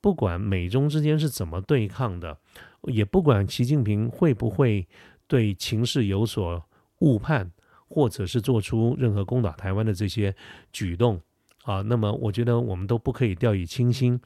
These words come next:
因为不要认为，有一派说法是不要认为说冬奥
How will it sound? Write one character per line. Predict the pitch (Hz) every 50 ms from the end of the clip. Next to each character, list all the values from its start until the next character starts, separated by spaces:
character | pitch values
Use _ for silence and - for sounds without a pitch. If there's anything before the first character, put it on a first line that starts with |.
| - - - - _ -
因 | 165 180
为 | 190 170
不 | 147 131 - -
要 | 160 180 175
认 | 170 185 180 160 135
为， | 104 98 92 92 98 107 135 - _ _
有 | - 131 117 110
一 | 127
派 | 135 - 208 180
说 | 160 - 180 180
法 | 170 123 82
是 | 76 - -
不 | 104 -
要 | 135 151 151
认 | 165 175 147
为 | 113 98 101
说 | 98 120 120
冬 | - - 143 139 151
奥 | 151 143 113 90 -